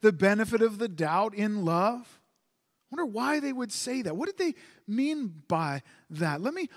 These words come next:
understand. How did you get there? What did you mean by those words? We just cut 'em off. Heretics. As children of our Father, we should not be this way. This shouldn't be us.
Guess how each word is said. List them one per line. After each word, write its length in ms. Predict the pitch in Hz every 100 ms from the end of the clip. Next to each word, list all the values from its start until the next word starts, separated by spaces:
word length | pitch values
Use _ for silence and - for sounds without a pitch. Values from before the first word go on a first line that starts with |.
| -
understand. 680 | 226 247 240 - - 220 175
How 160 | 208 277
did 160 | 262
you 120 | 240
get 280 | 190 220 220
there? 120 | 190
What 120 | 180 277
did 120 | 233
you 80 | 214
mean 360 | 185 220 247
by 220 | 202 175
those 340 | 160 143 135 135
words? 680 | 143 139 165 - - - - _ _ _ _ _ _ _ _ _ _ _ _ -
We 120 | 180
just 220 | 151 -
cut 200 | 160 165
'em 80 | 165
off. 240 | 107 - _ _ _ _ _ _ _ _ _ _ _ _
Heretics. 840 | - 151 113 - _ - - - _ _ _ _ _ _ _ _ _ _ _ _ _ _ _ _ _ _
As 140 | 143
children 460 | - - 214 233 202
of 80 | 147
our 120 | 127
Father, 480 | - 135 139 117 - _ _ _ _ _
we 100 | -
should 200 | 190 175
not 260 | 147 135 131
be 120 | 117
this 260 | 104 - -
way. 120 | 107 - _ _ _ _ _ _
This 100 | 180
shouldn't 240 | - 202 202
be 100 | 226
us. 480 | 208 - - -